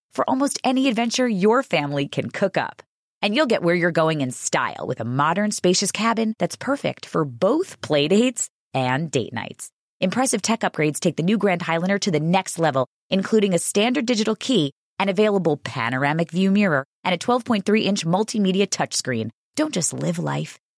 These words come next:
Live life grander in the first ever Toyota Grand Highlander. Learn more at toyota dot com slash Grand Highlander.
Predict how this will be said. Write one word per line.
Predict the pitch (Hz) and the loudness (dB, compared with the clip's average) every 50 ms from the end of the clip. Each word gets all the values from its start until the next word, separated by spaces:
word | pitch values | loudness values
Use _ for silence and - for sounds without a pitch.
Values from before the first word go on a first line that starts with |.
| _ | _
Live | - 202 262 233 214 | 0 0 2 2 2
life | 240 233 220 - - | 0 0 0 0 -4
grander | - 185 196 208 202 208 208 208 180 170 139 123 | -4 -2 0 2 2 4 2 2 2 0 -2 -2
in | 117 - 151 | -2 -2 -2
the | 147 147 | -2 -4
first | - - 214 233 277 - - 196 | -4 -2 -2 0 0 0 0 -2
ever | 180 165 190 | -2 0 -2
Toyota | 190 - - 151 143 156 190 233 247 302 294 233 | -4 -2 0 2 2 4 2 2 2 0 -2 -2
Grand | - 147 156 151 156 165 170 - | -2 0 2 2 2 0 -2 -2
Highlander. | - 143 127 123 123 117 117 123 113 104 - _ _ - | -4 -4 -4 -4 -4 -6 -6 -6 -6 -6 -8 _ _ -2
Learn | 160 165 175 185 | 0 0 2 2
more | 196 202 190 | 2 2 2
at | - | 0
toyota | - - 160 160 180 226 | 0 2 2 4 4 4
dot | 220 240 240 - | 2 0 0 0
com | 240 269 214 160 156 | 0 0 0 0 0
slash | - - 135 127 - | -2 -2 -2 -2 -2
Grand | - 151 151 151 | -2 -2 -2 0
Highlander. | 135 131 117 110 117 117 113 113 117 | 0 -2 -2 -2 -2 -2 -4 -4 -6